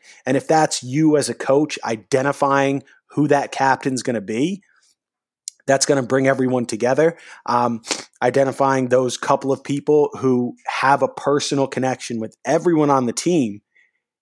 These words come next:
and can, can kinda break down the cliques within every squad.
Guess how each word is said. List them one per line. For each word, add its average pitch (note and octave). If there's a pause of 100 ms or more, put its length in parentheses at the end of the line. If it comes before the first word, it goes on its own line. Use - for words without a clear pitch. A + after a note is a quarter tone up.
(800)
and C#3+
can, B2+ (440)
can C3
kinda C#3 (1800)
break D#3+
down C#3+
the A2+
cliques - (640)
within D3
every C#3
squad. C#3+